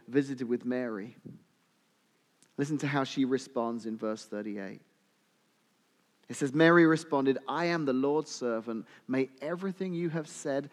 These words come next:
about me come true.' And then the angel left her."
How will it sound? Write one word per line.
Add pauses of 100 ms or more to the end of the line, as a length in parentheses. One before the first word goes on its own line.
(180)
about
me (280)
come
true.' (1200)
And
then
the
angel
left
her."